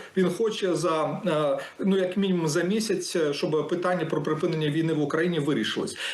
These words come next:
І Трампу треба, е, надати варіант, як це може бути. Наприклад,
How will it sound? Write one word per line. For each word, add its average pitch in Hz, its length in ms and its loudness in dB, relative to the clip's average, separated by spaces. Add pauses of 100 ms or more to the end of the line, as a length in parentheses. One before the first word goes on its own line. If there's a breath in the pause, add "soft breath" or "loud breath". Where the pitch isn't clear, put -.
І 208 100 2
Трампу 240 380 0
треба, 202 480 0
е, 185 100 2
надати 180 680 0 (160)
варіант, 143 540 0
як 180 240 2
це 170 100 -2
може 147 220 2
бути. 113 400 -2
Наприклад, 196 640 0